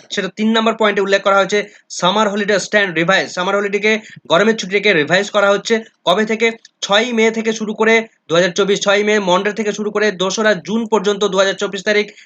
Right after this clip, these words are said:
সানডে পর্যন্ত বাইশ দিনের ছুটি ঘোষণা করা হয়েছে, excluding holiday, অর্থাৎ সানডেকে বাদ দিয়ে ছুটি ঘোষণা করা হলো।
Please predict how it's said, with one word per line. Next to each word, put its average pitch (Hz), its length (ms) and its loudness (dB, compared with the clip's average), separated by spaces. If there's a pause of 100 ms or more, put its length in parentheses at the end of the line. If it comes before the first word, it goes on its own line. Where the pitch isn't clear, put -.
(140)
সানডে 196 260 0
পর্যন্ত 208 480 -2 (440)
বাইশ 214 280 0
দিনের 226 240 0
ছুটি 208 180 -4
ঘোষণা 196 280 -2
করা 196 140 2
হয়েছে, 202 240 4 (340)
excluding 196 480 0
holiday, 185 340 2
অর্থাৎ 208 200 -2 (240)
সানডেকে 196 640 -2 (260)
বাদ 170 160 2 (120)
দিয়ে 214 200 0 (240)
ছুটি 208 220 0
ঘোষণা 214 300 2
করা 170 160 4
হলো। 131 220 -4